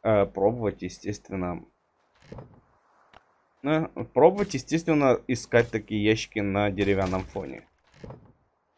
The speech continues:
Ящик с оружием, коса, это всё то, что у меня забрали.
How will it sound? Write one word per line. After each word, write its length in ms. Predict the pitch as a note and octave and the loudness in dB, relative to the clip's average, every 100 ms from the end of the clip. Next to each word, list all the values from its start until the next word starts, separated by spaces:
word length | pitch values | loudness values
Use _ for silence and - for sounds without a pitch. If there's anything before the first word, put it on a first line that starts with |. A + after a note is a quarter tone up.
| _ | _
Ящик 560 | G2+ F2+ - - F#2 - | 0 0 0 -6 -8 -12
с 140 | - | -2
оружием, 800 | G#2+ G2+ D#3 G#3+ A3+ F#3+ E3+ C3+ | 2 4 4 2 2 6 6 6
коса, 720 | A#2+ G2+ F#2+ - E3 F3 F3 | 4 2 2 4 6 8 8
это 220 | D3+ C#3+ G#2+ | 4 2 -2
всё 220 | - A#2+ | -2 -4
то, 140 | A#2+ A#2 | -2 -4
что 280 | - A#2+ - | -2 -4 -2
у 100 | A2 | -2
меня 460 | G#2 G2 F#2 G#2 | 0 -2 0 0
забрали. 540 | A2 G#2 G#2+ A2 G2 | 0 -2 4 4 4